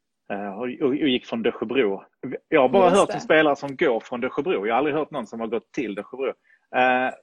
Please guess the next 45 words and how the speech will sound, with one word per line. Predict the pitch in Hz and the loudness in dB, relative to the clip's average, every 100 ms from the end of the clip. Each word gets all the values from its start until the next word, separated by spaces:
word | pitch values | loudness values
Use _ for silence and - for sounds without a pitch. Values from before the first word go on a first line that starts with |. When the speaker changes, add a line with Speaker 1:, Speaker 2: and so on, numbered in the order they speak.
| - | -6
Speaker 1:
men | 143 147 - - | -4 -4 -8 -6
då, | 143 156 131 120 113 - - | 0 2 2 0 -2 -6 -10
då | 151 | -8
stod | - 175 156 | -2 0 0
det | |
så | 143 143 | 0 -2
här: | 123 - - | -2 -2 2
"Fysiskt | 175 151 - 147 - | 2 2 -2 -4 0
har | 170 | 0
hon | 139 | 0
en | 143 | 0
del | 160 135 | 0 2
att | 117 | 0
jobba | 117 139 151 98 | 0 0 2 -2
på, | - 92 90 _ _ _ | -4 -8 -8 _ _ _
men | - 123 | -8 -4
hon | 143 | -2
är | |
ett | 143 - | -2 -4
spännande | - 147 151 131 120 | 0 2 2 0 0
råmaterial." | 131 147 156 110 - 95 87 - _ _ _ _ | 2 0 0 -4 -4 -8 -8 -12 _ _ _ _
Nu, | 113 127 - | -2 -2 -2
nu | 135 | -2
börjar | 120 123 | 0 2
man | 127 127 | 0 -2
så | - 180 | 0 2
lite, | 113 - 113 110 107 107 104 95 | 0 -2 -2 -2 -4 -8 -14 -8
har | 127 | -2
du, | 139 131 131 - _ _ _ - | 2 2 0 -2 _ _ _ -6
vad | 143 | 2
var | 165 | 4
det | |
här | 180 | 4
för | - | 2
fysiska | 127 156 131 - 123 127 113 113 - - 127 | -4 -6 -6 -8 -6 -2 -2 -4 -8 -20 -10
tillbaka-, | 151 131 117 - | -4 -2 -2 2
Speaker 2:
Eh, | |
jag | 247 247 240 - - 269 262 | 4 4 2 -4 -12 -2 0
har | 247 | 2
faktiskt | |
Speaker 1:
tillkortakommanden? | 269 233 247 226 | 2 0 -2 -2
Speaker 2:
ingen | 214 - | -2 2
aning | 226 254 240 196 214 | 4 4 0 -6 -8
där, | 233 185 190 214 208 | -6 -6 -10 -10 -8
ehm, | 202 202 196 196 196 196 196 | -6 -6 -8 -10 -14 -18 -20